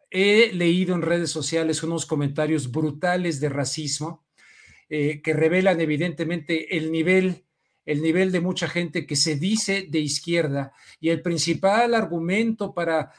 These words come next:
eh, de-, declararse de izquierda en un momento dado, desde mi punto de vista, es la defensa de la dignidad de la vida humana y de los derechos humanos, y un izquierdista, verdaderamente izquierdista,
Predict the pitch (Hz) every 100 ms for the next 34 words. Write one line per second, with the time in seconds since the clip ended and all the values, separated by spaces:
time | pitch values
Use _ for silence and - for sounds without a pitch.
0 | _ - 196 190 185 214 208 180 175 165
1 | 185 190 202 180 165 - 175 175 185 175
2 | 170 185 180 165 147 160 180 165 160 135
3 | 147 143 175 165 170 143 147 151 - 151
4 | - - - 202 202 196 170 151 190 190
5 | 185 185 170 160 160 165 156 151 160 175
6 | 185 175 165 151 151 180 175 165 147 151
7 | 185 190 185 170 156 147 127 147 180 175
8 | 165 - 160 147 180 196 196 - - -
9 | - 170 196 214 202 180 170 156 190 -
10 | 190 175 165 170 190 175 185 185 180 -
11 | 165 151 180 180 - 175